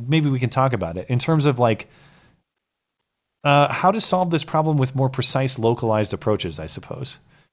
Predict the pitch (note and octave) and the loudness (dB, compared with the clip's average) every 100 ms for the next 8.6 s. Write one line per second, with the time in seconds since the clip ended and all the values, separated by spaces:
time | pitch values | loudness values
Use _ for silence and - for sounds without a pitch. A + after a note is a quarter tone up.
0 | _ C#3+ C#3 - - A#2+ E3 F3 E3+ D#3 | _ 2 2 -2 -10 2 4 4 2 2
1 | - - C#3 C3 - - C#3 C3 D#3+ D3+ | 0 -2 0 0 -2 -2 0 2 2 2
2 | C#3+ A#2+ B2 C3 A#2 G#2+ G#2 F2+ A#2+ C3 | 0 2 2 2 2 0 -2 2 4 4
3 | B2+ B2 - B2 A2+ A#2 A#2 A2+ A2+ G#2+ | 4 0 0 2 0 0 0 2 2 2
4 | A2 G2+ G2 F#2+ G#2+ F2+ D2+ - _ _ | 0 0 -4 -2 0 0 -4 -12 _ _
5 | _ A2 - E2 C2+ - _ _ _ _ | _ -4 -2 -4 -6 -14 _ _ _ _
6 | _ _ _ _ _ - A2 A2+ D3+ D#3+ | _ _ _ _ _ -4 -4 -2 -4 0
7 | D3+ E3+ E3 D#3 D#3 C3+ D3 C#3 C3+ G#2+ | 0 2 2 2 0 0 0 0 -2 0
8 | B2+ B2 E2+ A2+ G#2 - | 2 2 0 -2 -4 -8